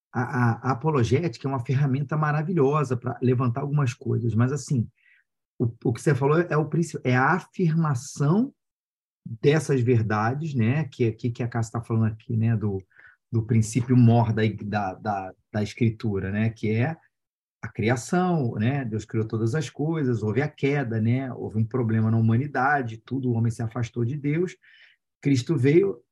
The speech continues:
né, e, e, e vai, e redimiu todas as coisas, e um dia redimirá por completo na nova criação, né? A criação,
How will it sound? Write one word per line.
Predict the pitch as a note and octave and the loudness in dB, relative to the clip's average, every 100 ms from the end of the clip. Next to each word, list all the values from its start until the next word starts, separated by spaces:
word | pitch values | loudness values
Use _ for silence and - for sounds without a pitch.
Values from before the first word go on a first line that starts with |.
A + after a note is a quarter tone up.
| _ | _
né, | C3 C3 F#3+ G#3+ _ _ _ | -2 0 -2 -8 _ _ _
e, | C#3+ B2+ A#2+ A#2+ A2+ A2 G#2 G#2+ - | 2 4 4 2 2 2 -2 -6 -10
e, | B2+ A#2 | -2 0
e | G#2 | 2
vai, | A#2+ A#2+ | 0 0
e | B2 | 2
redimiu | A2 C#3 C3 C3 E3+ | 2 2 0 -2 -2
todas | F3 D3+ D3 | -4 -8 -4
as | E3+ - | -6 -6
coisas, | C#3+ E3+ E3+ D#3+ | -4 -4 -4 -4
e | |
um | F3 | -2
dia | B2 C3 E3 E3+ - _ _ _ _ | 0 0 0 0 -4 _ _ _ _
redimirá | C3 B2 C#3+ C3 C#3+ C3 - | -4 -2 0 2 0 -2 -8
por | B2+ | -10
completo | - C#3+ A#2 B2 D3 | -6 -4 0 0 0
na | C#3 | -4
nova | C3+ B2+ | -4 -4
criação, | B2+ C#3 C#3 - G#2+ G#2+ | -4 -6 -8 -8 -8 -6
né? | A2+ A2+ C3+ D3 _ _ | -4 -2 -4 -8 _ _
A | B2 A#2+ A#2+ | -6 -6 -8
criação, | _ B2 A#2 - B2 C#3+ D3+ | _ -2 -2 -2 -4 -4 -8